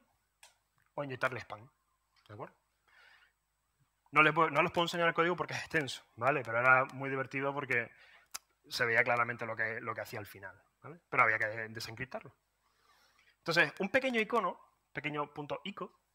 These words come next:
convertía tu sitio en un sitio zombie. Es decir, un sitio nodo que podías utilizar para después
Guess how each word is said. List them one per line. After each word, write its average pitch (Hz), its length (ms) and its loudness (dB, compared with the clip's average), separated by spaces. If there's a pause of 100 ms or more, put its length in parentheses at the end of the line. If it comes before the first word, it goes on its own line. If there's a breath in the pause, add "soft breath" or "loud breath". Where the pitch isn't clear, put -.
convertía 151 540 0
tu 180 100 -6
sitio 196 340 -6
en 180 60 -4
un 160 60 -4
sitio 135 300 -10
zombie. 185 340 -10 (120)
Es 127 120 -14
decir, 120 320 -6 (180)
un 170 180 -4
sitio 165 320 -4
nodo 190 400 0 (240 loud breath)
que 151 100 -2
podías 147 320 2
utilizar 180 600 -2 (1400 soft breath)
para 120 240 6
después 131 360 0